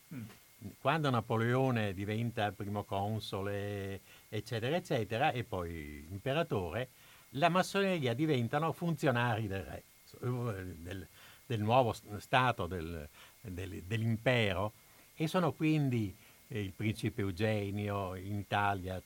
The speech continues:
Speaker 2: tutti, eh, i, i gangli della, dell'amministrazione, eh, napoleonica sono di origine massonica.
Speaker 1: Mm.
Speaker 2: Eh, io penso che qui a Padova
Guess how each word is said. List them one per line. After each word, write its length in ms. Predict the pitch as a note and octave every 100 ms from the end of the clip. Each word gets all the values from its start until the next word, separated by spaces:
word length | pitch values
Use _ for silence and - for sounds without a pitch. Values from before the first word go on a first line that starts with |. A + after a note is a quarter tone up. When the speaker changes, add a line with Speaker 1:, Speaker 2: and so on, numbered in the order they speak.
| -
Speaker 2:
tutti, 420 | E3+ - C3+ G#2+ - - -
eh, 1000 | - G#2+ F#2 F2+ F#2 F#2 F2+ E2+ E2 -
i, 720 | F#2+ G#2 - - - F2 - A2+
i 80 | G#2+
gangli 640 | C3 D3 D#3 C3+ A#2+ A2+
della, 320 | A2 G#2 F#2+ - - - -
dell'amministrazione, 1300 | A#2+ G#2+ A#2 A#2+ A2 A#2 A2+ D3+ C#3 B2+ A2 F#2 - - -
eh, 920 | - G#2+ G2+ F#2 F2 F2 F2 E2+ F2 E2 F2 F#2+
napoleonica 880 | A#2 D3+ D#3 A2 F2+ F2+ F2 A2 G#2
sono 540 | - A2 G#2+ G#2+ F#2+ - - -
di 180 | A2 A2
origine 400 | G#2 G2+ G2+ F#2+
massonica. 800 | F#2 - B2+ A#2+ G#2 F2 F2+ D#2+
Speaker 1:
Mm. 360 | - - C#3 A2+ -
Speaker 2:
Eh, 100 | G2+
io 280 | G2+ A#2+ A#2+
penso 560 | - B2+ C3+ B2 A#2 -
che 120 | G#2+
qui 120 | - A2+
a 60 |
Padova 600 | G#2+ A#2+ B2 B2+ A#2 G#2